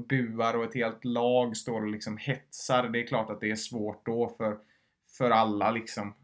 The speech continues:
Så, eh, stor eloge till Alex som, som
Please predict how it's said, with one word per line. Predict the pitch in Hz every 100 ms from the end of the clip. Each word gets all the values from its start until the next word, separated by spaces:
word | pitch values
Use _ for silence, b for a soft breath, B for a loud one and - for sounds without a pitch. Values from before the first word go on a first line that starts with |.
| -
Så, | - 131 113 110 107
eh, | 107 107 107 101
stor | - - 151 147 143
eloge | 135 123 120 -
till |
Alex | 113 107 110 107 -
som, | 113 107
som | - 110 107 104